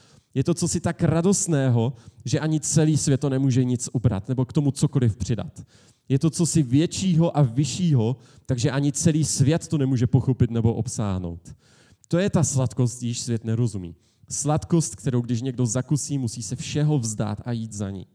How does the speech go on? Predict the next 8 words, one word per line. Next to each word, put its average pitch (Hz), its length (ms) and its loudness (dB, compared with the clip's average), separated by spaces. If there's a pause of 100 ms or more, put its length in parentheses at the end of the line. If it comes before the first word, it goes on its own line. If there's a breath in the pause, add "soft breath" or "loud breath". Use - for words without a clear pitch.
(440 soft breath)
Sladkost, 147 760 -2
od 131 120 -2
níž 107 260 -2
žádná 127 400 -2
jiná 117 240 -2
nemůže 107 300 -2
nikoho 107 320 -2
odloudit, 123 720 0